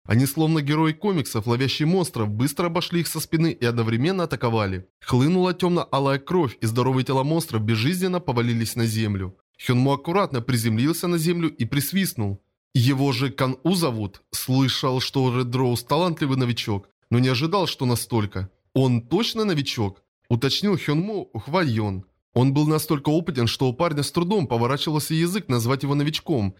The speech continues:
Взгляд Хён Мо сверкнул, и он посмотрел прямо на Кан У. Изначально, когда Кан У объяснял им сегодняшний план действий, он подумал, что парень здесь только благодаря своим хорошим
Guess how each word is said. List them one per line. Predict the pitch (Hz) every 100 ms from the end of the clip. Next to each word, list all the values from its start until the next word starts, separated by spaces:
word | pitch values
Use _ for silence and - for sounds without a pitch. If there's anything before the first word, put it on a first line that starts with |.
| -
Взгляд | 113 127 135 -
Хён | 139 127
Мо | 143
сверкнул, | 135 156 156 220 196
и | 135 117
он | 127 180
посмотрел | 180 180 165 175 165
прямо | - 208 196
на | -
Кан | - 135 -
У. | 110 95 - _
Изначально, | 110 135 135 214 214 127 -
когда | - 120 139
Кан | 139 147 -
У | 156
объяснял | 123 135 - 160
им | 123
сегодняшний | - 131 131 - 131
план | 135 127 117
действий, | 156 156 120 110
он | 117 117
подумал, | 156 220 151
что | 110 123
парень | 107 135 147
здесь | 139 151
только | - 139 147
благодаря | 139 135 143 139
своим | - 135
хорошим | - 135 131 143